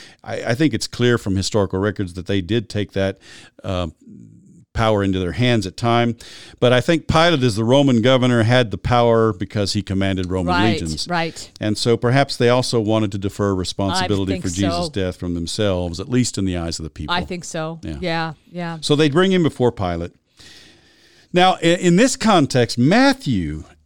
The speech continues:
Speaker 1: adds the story of Jesus' regret and suicide.
Speaker 2: Mm-hmm.
Speaker 1: And this is unique to Matthew's gospel. It's only found in Matthew. And so w-, this is something that, that we should keep in mind. Now, there is an oblique reference to, to the, these,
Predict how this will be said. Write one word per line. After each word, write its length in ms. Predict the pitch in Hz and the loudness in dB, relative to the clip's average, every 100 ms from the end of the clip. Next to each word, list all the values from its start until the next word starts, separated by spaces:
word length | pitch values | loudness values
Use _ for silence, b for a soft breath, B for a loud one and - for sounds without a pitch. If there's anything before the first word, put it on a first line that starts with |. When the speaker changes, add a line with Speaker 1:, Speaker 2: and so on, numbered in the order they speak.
| - | -2
Speaker 1:
adds 380 | 135 135 113 95 | 2 2 0 -4
the 80 | |
story 460 | 107 - 170 139 107 | -6 0 2 4 4
of 80 | 92 | 0
Jesus' 440 | 98 123 107 95 | 0 0 0 -4
regret 340 | 104 95 104 98 | -4 0 0 0
and 120 | 92 | -2
suicide. 440 | - 120 90 95 - | 0 0 0 -2 -2
Speaker 2:
Mm-hmm. 60 | |
Speaker 1:
And 100 | 101 | 0
this 200 | 127 208 | 2 2
is 180 | 233 156 | 2 2
unique 420 | 151 147 165 226 | 4 6 4 2
to 100 | - | 0
Matthew's 420 | 190 196 196 196 143 | 0 0 0 -2 0
gospel. 400 | 165 165 - 101 | 2 2 0 -4
It's 140 | 95 | -4
only 160 | 156 185 | -4 -4
found 320 | - 156 147 | -2 2 2
in 100 | 110 | 2
Matthew. 460 | 101 101 - 78 76 _ - | 0 -4 -6 -12 -12 _ -10
And 200 | 98 92 | -8 -6
so 380 | - 104 104 - B B - | -2 0 -2 -4 B B -14
w-, 200 | 127 117 | -12 -4
this 220 | 143 147 | -2 -2
is 100 | 190 | -2
something 420 | 185 165 165 147 | -2 2 2 2
that, 240 | 135 131 - | 0 -4 -10
that 120 | 139 | -2
we 120 | 127 | 0
should 240 | - 120 - | 0 -2 -2
keep 200 | 131 117 | -2 0
in 120 | 107 | 2
mind. 280 | 147 107 98 | 2 2 0
Now, 100 | 95 | 0
there 160 | 120 | 2
is 140 | 190 185 | 2 4
an 80 | |
oblique 520 | 139 90 113 131 156 - | 2 2 4 4 4 -2
reference 540 | 113 120 135 180 - | 0 2 2 -2 -4
to, 200 | - 139 110 | -2 -2 -2
to 180 | - 131 | 0 2
the, 120 | 127 | 2
these, 560 | 113 139 156 135 - | 2 2 4 0 -2